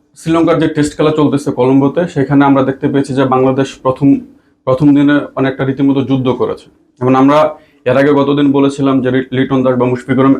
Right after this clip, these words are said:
আহ, বা হচ্ছে আমাদের আনামুল হক বিজয় প্রত্যেকজনই প্রায় একাধিকবার চান্স পাওয়ার পরে কারো ইনিংস হিসেবে বড় করতে পারেনি। তো সেখানে কিন্তু আজকে পর্যন্ত শ্রীলঙ্কা ব্যাট করে দ্বিতীয় দিনে আটাত্তর ওভারে দুশো নব্বই রান সংগ্রহ করে এবং তাদের হাতে আছে আট উইকেট।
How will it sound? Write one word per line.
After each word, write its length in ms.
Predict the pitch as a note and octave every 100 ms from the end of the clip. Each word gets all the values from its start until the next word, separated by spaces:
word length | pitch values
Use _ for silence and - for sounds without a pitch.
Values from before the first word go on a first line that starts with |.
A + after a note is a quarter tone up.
| - _ -
আহ, 280 | A2+ A2 G#2+
বা 120 | A#2
হচ্ছে 220 | B2 C#3
আমাদের 220 | B2+ C3
আনামুল 300 | B2+ C3 C3+
হক 100 | C3+
বিজয় 260 | C3+ C#3 D3+
প্রত্যেকজনই 600 | D3 D3 D#3 D3+ E3 E3+
প্রায় 160 | E3
একাধিকবার 400 | C3 C#3 C#3 C#3+ -
চান্স 280 | C3 C3+ -
পাওয়ার 200 | C#3+ D3
পরে 220 | D3+ F3
কারো 220 | F3+ C#3+ D3
ইনিংস 200 | D3 D3
হিসেবে 260 | C#3 B2+
বড় 200 | A2 A#2+
করতে 240 | C3 B2+ A2
পারেনি। 280 | G2+ F#2+ - _ _ _ _ -
তো 120 | A#2
সেখানে 400 | A#2 D3 E3 E3+
কিন্তু 280 | E3+ E3+ F#3
আজকে 340 | - - -
পর্যন্ত 420 | D#3 D#3+ E3 E3+ F3+
শ্রীলঙ্কা 460 | F3 D3+ D3 D3+
ব্যাট 220 | C3+ B2+ -
করে 240 | C3 B2 G#3+ - _ _ -
দ্বিতীয় 280 | B2 C3+ D3
দিনে 140 | D#3+
আটাত্তর 380 | D3 C#3+ C#3+ D3
ওভারে 220 | D3+ D#3
দুশো 280 | B2+ C#3 D3
নব্বই 220 | C3+ B2+
রান 140 | C#3 C3+
সংগ্রহ 400 | C3+ B2+ B2 A2
করে 200 | G2 - _ _ _ _ _ _ _ _
এবং 160 | A#2 C3+
তাদের 200 | C#3 D3+
হাতে 240 | C#3 C#3
আছে 180 | D3 -
আট 360 | E3 - C#3 -
উইকেট। 320 | B2 -